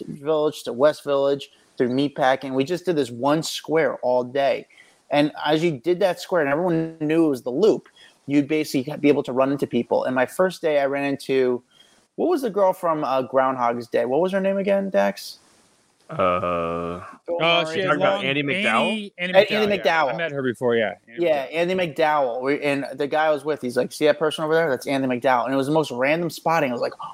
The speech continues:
Speaker 1: "Whoa." Like, I just didn't even understand how you could even spot because
Speaker 3: It's
Speaker 1: it was
Speaker 3: hard.
Speaker 1: so crazy. It was like, we just, w-, he went by there and he was so, he was smoking. It was the guy Jared who I was wor-, training with, and he was smoking a cigarette, and he did so naturally. He goes,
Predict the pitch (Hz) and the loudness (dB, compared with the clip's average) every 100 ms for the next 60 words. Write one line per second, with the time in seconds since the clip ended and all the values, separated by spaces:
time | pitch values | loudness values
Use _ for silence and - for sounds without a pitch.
0 | - - 233 359 330 294 123 117 160 165 | -14 -12 -6 -2 0 0 -2 -2 -2 0
1 | 208 254 226 233 214 190 160 190 170 160 | 0 0 -2 0 0 0 0 0 0 0
2 | 160 165 135 117 - - 185 247 - - | 0 0 -2 -4 -10 0 2 2 0 -4
3 | - - _ _ 160 196 175 170 247 220 | -14 -20 _ _ -4 0 2 4 4 2
4 | 202 - 202 247 156 104 107 156 156 143 | -2 -2 0 0 -2 -6 -4 0 0 2
5 | 151 143 _ _ _ _ _ - 190 185 | 0 0 _ _ _ _ _ 2 2 2
6 | 185 170 175 170 175 208 208 190 185 143 | -2 -2 -2 0 0 0 0 0 0 -2
7 | 147 139 - 170 165 156 156 - 170 175 | 0 -2 2 2 2 0 -4 -2 0 0
8 | 147 - 131 123 127 127 135 131 123 139 | 0 -2 0 0 -4 -2 0 0 0 0
9 | 156 123 113 113 117 - - - 185 135 | 0 -2 -2 -2 -2 -4 -2 2 2 2
10 | 120 - _ _ - - - 135 - 165 | -4 -8 _ _ -20 -6 0 0 2 2
11 | 156 156 - 165 151 131 123 131 131 151 | 2 0 -2 -2 0 -2 -2 -6 0 4
12 | 147 - 151 147 143 151 127 120 120 - | 4 2 0 2 0 -2 -4 0 -2 -2